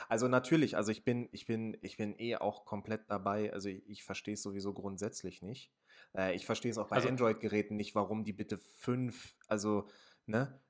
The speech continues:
Speaker 1: der, bei,
Speaker 2: Ja,
Speaker 1: also
Speaker 2: ja.
Speaker 1: die, die Android-Geräte haben, machen es ja immer noch ganz anders. Die bauen einfach jedes Feature ein und der User soll dann entscheiden, was er nutzen will und im besten Fall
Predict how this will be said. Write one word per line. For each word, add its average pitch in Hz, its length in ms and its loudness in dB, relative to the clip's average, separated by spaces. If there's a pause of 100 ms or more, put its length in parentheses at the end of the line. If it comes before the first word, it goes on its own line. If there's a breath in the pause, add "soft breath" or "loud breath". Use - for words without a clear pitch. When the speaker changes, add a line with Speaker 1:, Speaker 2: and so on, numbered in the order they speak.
Speaker 1:
der, 107 180 0
bei, 82 360 -2
Speaker 2:
Ja, - 0 -
Speaker 1:
also 98 200 2
Speaker 2:
ja. - 0 -
Speaker 1:
die, 98 320 0
die 98 140 2
Android-Geräte 110 720 2
haben, 104 380 -6 (140)
machen 107 320 -2
es 104 60 -4
ja 107 120 6
immer 107 180 2
noch 120 360 6
ganz 104 240 2
anders. 107 280 0
Die 104 100 -8
bauen 104 260 2
einfach 104 320 -6
jedes 113 600 2
Feature 101 540 -2
ein 107 400 -2
und 98 400 -6 (160)
der 98 80 -2
User 107 500 0
soll 95 200 0
dann 95 140 0
entscheiden, 92 500 -2
was 92 160 -2
er 92 80 -6
nutzen 101 420 -4
will 120 240 0
und 101 260 -6
im 92 120 -12
besten 92 300 -8
Fall 92 400 -4